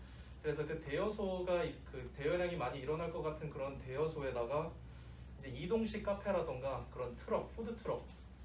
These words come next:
같은 거를 배치할 수 있게 이렇게 해놓으면은 상권적으로도 훨씬 더 도움이 많이 될 수 있을 것 같고 그런 대여소 자체에서도 홍보라든지 주변이 확실히 많이 될 것 같았고요. 그리고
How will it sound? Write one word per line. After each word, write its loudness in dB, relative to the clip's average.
같은 -2
거를 2
배치할 -2
수 -2
있게 -2
이렇게 0
해놓으면은 2
상권적으로도 0
훨씬 -2
더 0
도움이 -4
많이 -4
될 -6
수 -8
있을 -6
것 -2
같고 -4
그런 2
대여소 2
자체에서도 0
홍보라든지 0
주변이 -2
확실히 -6
많이 -4
될 -6
것 -6
같았고요. -4
그리고 2